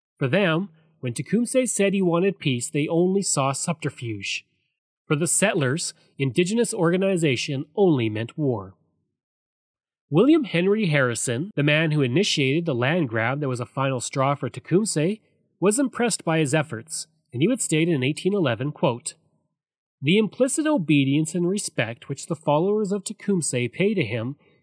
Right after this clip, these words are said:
is really astonishing, and more than any other circumstances, bespeaks him of one of those uncommon geniuses which spring up occasionally to produce revolutions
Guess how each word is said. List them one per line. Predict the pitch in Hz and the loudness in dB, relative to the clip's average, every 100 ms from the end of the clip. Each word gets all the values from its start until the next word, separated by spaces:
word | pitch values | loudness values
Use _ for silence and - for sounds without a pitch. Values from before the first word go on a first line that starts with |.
| - | -4
is | 208 160 | -4 -2
really | 214 247 240 | -2 0 0
astonishing, | 226 - 156 123 113 - 123 123 _ _ _ _ - | 0 0 0 2 0 -4 -8 -12 _ _ _ _ -6
and | 127 | 0
more | 151 233 254 | 4 6 4
than | 202 | 2
any | 147 208 214 | 0 0 -2
other | 233 | -2
circumstances, | - 226 180 139 - 123 113 131 170 - - _ _ | -2 -2 0 -4 -4 -4 -2 -4 -4 -6 -8 _ _
bespeaks | 175 151 - 240 240 - | 0 0 2 2 0 0
him | 190 208 226 | 0 0 -4
of | 147 131 | -4 0
one | 151 | 0
of | |
those | 143 135 | 0 -2
uncommon | 151 - 208 240 254 233 | -4 -2 0 2 2 -2
geniuses | 143 160 185 143 - 110 117 127 - _ _ | -2 0 2 2 0 -6 -6 -8 -10 _ _
which | 180 175 - | -2 0 -2
spring | - 226 240 | 2 2 4
up | 170 170 | 2 -2
occasionally | 190 - 139 117 131 139 | -6 -2 -2 0 -2 -4
to | - | -4
produce | 127 120 175 - | -4 0 0 0
revolutions | 131 185 180 151 160 165 190 | -2 0 0 0 0 -2 -2